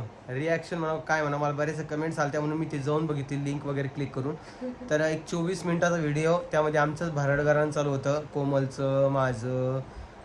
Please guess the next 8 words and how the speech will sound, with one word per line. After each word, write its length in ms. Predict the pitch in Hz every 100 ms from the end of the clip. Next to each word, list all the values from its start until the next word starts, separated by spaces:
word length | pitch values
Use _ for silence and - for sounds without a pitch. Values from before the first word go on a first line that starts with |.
| -
अजून 260 | 120 117 127
आईचं, 640 | 127 135 131 127 123 123
परीचं, 460 | 123 135 127 113 131
सगळ्यांचं 580 | 131 131 143 143 135 139
भारडगारण 480 | 123 127 127 131
चालू 180 | 127 120
होतं. 200 | 120 113 131 - - - -
तर 100 | -